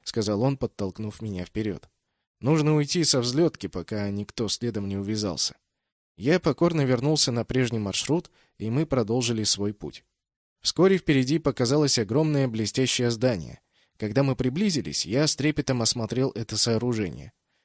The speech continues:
Оно было полностью сделано из прозрачного материала, и внутри могло поместиться несколько баз пиратов. Воспоминания шонгов и людей не передавали всей огромности подобных строений, поэтому первые впечатления были очень сильными.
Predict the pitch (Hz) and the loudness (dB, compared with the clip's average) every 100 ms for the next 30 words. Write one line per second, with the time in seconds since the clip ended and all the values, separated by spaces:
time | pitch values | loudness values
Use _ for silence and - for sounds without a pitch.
0 | _ - 127 160 151 143 - 143 160 151 | _ 0 2 4 4 4 4 4 6 4
1 | - 131 104 127 143 139 123 - 113 101 | 2 -2 0 2 2 2 0 0 0 0
2 | 98 131 - 120 107 92 87 90 127 160 | 0 0 -2 -2 -4 -4 -6 -2 0 0
3 | 104 85 73 85 - 135 147 117 101 143 | -2 -6 -8 -12 -6 -4 -2 -2 -2 -2
4 | 139 110 107 - 143 - 139 110 139 - | -2 -2 -2 -2 0 0 0 -2 -2 -2
5 | 139 143 110 104 107 - 120 117 - - | -4 -4 -2 0 0 0 -2 -2 -6 -16
6 | _ _ _ _ _ _ - 95 - 123 | _ _ _ _ _ _ -8 -4 -2 0
7 | 151 185 180 147 - 185 160 147 143 135 | 2 4 4 2 2 2 2 2 2 0
8 | 127 170 156 147 156 160 160 170 175 143 | 2 2 2 0 0 0 2 4 4 2
9 | 92 - 135 123 104 107 135 123 - 113 | 0 0 2 2 2 0 0 0 -2 -2
10 | 107 104 120 113 110 - 110 107 127 127 | -4 -2 -2 -4 -4 -2 -2 -2 -2 -4
11 | 87 - - _ 107 110 117 110 107 - | -8 -14 -20 _ -2 -2 -2 -2 -4 0
12 | 127 113 98 - 101 92 - 135 127 110 | 2 2 -2 -2 -2 -2 0 0 0 -2
13 | 92 104 101 - 127 127 131 120 123 90 | -2 -2 -4 -2 -2 0 0 0 0 -2
14 | 55 64 | -10 -18